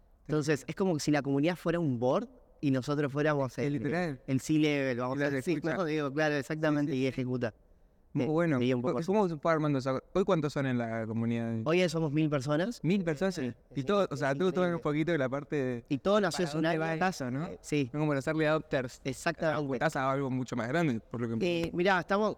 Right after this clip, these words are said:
Speaker 1: Bueno, no-, nosotros, obviamente, esto hace mucho también sinergia con, con distintos tipos de metodologías
Speaker 2: Sí.
Speaker 1: emergentes, ¿no? Digo, con inteligencia artificial, con realidades extendidas, porque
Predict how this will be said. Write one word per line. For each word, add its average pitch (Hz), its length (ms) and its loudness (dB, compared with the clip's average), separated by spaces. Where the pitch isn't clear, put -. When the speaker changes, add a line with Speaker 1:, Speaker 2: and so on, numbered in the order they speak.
Speaker 1:
Bueno, 143 320 -2
no-, - 140 -6
nosotros, 160 440 2
obviamente, 160 720 2
esto 175 140 -2
hace 156 160 -2
mucho 143 300 0
también 135 240 0
sinergia 139 480 2
con, 107 220 -2
con 113 220 -2
distintos 127 360 2
tipos 123 260 0
de 110 80 -2
metodologías 110 500 0
Speaker 2:
Sí. - 80 -8
Speaker 1:
emergentes, 117 500 0
¿no? 127 180 0
Digo, 113 180 2
con 107 140 0
inteligencia 110 460 0
artificial, 110 540 0
con 113 140 -2
realidades 107 400 0
extendidas, 117 640 0
porque 107 360 -4